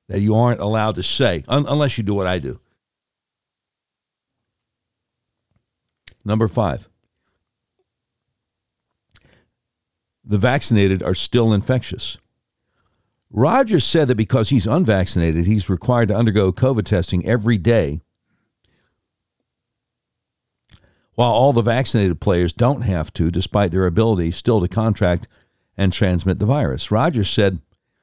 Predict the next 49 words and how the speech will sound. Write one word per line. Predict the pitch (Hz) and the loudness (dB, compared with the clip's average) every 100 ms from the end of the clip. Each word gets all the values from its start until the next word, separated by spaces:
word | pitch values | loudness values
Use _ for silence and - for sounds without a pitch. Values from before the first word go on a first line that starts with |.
| _ _ _ _ _ _ - | _ _ _ _ _ _ -2
"I | |
tested | 123 156 131 127 | 0 0 0 2
over | 104 90 | 0 0
three | - 131 | 0 2
hundred | 131 104 90 | 4 2 0
times | 120 107 87 | 0 0 0
before | - 85 92 | -2 -2 -2
finally | 85 101 104 90 | 0 0 2 0
testing | - 92 - 78 | 0 -2 0 -4
positive. | - 104 87 76 78 | 0 0 0 -2 -2
Like | 87 87 | -2 -2
I | 82 | -4
said, | - 104 | -2 -2
it | 78 | -2
was | 90 | -4
probably | - 120 95 82 | -4 -2 0 -2
from | - 76 | -4 -4
a | |
vaccinated | 78 95 90 90 82 78 - _ _ _ | -2 -2 -2 -2 -2 -2 -8 _ _ _
individual. | - 82 76 92 82 71 - _ _ _ | -4 -2 0 -2 -2 -6 -8 _ _ _
I | 92 | 0
don't | 104 101 | 0 0
think | 98 80 - | -2 -4 -8
th-, | - | -8
that | 90 80 | -6 -4
many | 87 95 90 | -2 0 0
of | 73 | -4
the | |
policies | - 98 92 - 82 78 - _ _ _ _ | -4 -4 -2 -4 -6 -8 -12 _ _ _ _
are | 87 | -2
rooted | 87 113 87 80 | 2 2 0 -4
in | 80 | -4
the | 76 | -4
science. | - - 113 78 78 - | -4 -2 0 -2 -4 -4
The | 85 | -2
only | 104 113 | 0 0
time | 90 104 95 | 0 0 0
I | 80 82 | 0 0
haven't | 104 113 95 | 2 0 -2
worn | 95 101 90 | 0 0 0
my | 82 | 0
mask | 82 104 98 - - _ _ _ _ _ _ | 0 0 -2 -4 -10 _ _ _ _ _ _
is | 90 85 | -6 0
when | 95 | 0
I'm | 95 87 | 2 0
around | 87 98 95 92 | 2 2 2 0
all | 82 98 92 | 0 0 0
vaccinated | 78 98 98 87 82 78 | 0 -2 0 -2 -2 -4
people." | - 104 - 90 | -2 -4 -4 -16